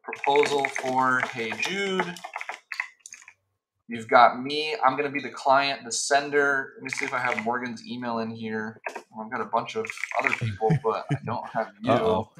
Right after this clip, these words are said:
Speaker 2: <laughs>
Speaker 1: Is it Morgan Ingram at gmail dot com?
Speaker 2: Uh, Morgan at morgan j ingram dot com.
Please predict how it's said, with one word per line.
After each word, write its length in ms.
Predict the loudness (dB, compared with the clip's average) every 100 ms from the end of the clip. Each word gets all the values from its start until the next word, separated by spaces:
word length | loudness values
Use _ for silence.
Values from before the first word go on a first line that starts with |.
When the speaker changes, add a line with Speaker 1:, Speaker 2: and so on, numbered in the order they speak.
| -12
Speaker 2:
<laughs> 160 | 0 2 2 -2 0
Speaker 1:
Is 160 | 0 0
it 240 | 0 0 0
Morgan 920 | 4 8 8 8 8 8 6 4 -2 -4
Ingram 720 | -2 0 2 2 2 2 -2 4
at 460 | 8 10 10 8 4
gmail 200 | 0 4
dot 120 | 4 4
com? 180 | 0 0 -10 2
Speaker 2:
Uh, 440 | 6 8 8 6 2
Morgan 340 | 2 4 2
at 180 | 2 0
morgan 240 | 2 0 0
j 220 | -4 -4
ingram 200 | -6 -8
dot 120 | -8
com. 260 | -6 -8